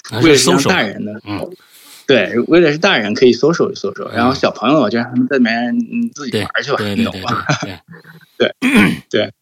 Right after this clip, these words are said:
Speaker 2: 然后那天呢，就，呃，因为我们住得比较近嘛，然后他就，呃，就是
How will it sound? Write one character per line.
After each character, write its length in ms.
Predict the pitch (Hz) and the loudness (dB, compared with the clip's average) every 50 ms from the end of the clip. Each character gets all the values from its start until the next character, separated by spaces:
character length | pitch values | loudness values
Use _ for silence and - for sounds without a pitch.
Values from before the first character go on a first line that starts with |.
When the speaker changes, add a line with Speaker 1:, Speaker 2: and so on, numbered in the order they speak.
| _ _ _ _ _ - | _ _ _ _ _ -6
Speaker 2:
然 120 | 131 131 135 | -6 0 2
后 320 | 156 156 151 147 139 131 - | 4 4 6 6 4 4 4
那 160 | 165 160 147 | 2 2 4
天 200 | 143 156 151 147 | 4 4 4 6
呢， 200 | 147 139 131 131 | 6 4 4 4
就， 460 | 120 - 131 127 123 120 117 117 113 110 110 107 - _ _ | 6 6 6 6 6 6 4 2 2 0 -2 -4 -8 _ _
呃， 260 | - 117 107 107 107 117 | -4 -2 -2 0 2 2
因 80 | 147 | 4
为 60 | 165 175 | 4 4
我 120 | 151 117 | 2 0
们 280 | 104 98 104 107 110 110 - _ _ | 0 -2 -4 -4 -6 -6 -8 _ _
住 120 | - 170 | 0 2
得 120 | 139 120 104 | 4 4 2
比 80 | - | 0
较 100 | - - | -4 -8
近 240 | - - - 165 135 | -8 -4 -2 -2 -2
嘛， 100 | 117 104 - - _ | -2 -6 -10 -12 _
然 100 | 104 101 | -10 -8
后 80 | 107 113 | -6 -8
他 120 | 104 - - | -6 -6 -6
就， 420 | - - 131 120 113 110 110 107 104 95 - | -2 0 2 2 4 4 4 2 2 0 -2
呃， 380 | 110 107 107 104 104 101 101 - - - _ | -4 -4 -4 -2 -2 -4 -4 -6 -8 -10 _
就 140 | - 127 117 | -2 -2 0
是 200 | - 117 113 | 0 -2 -6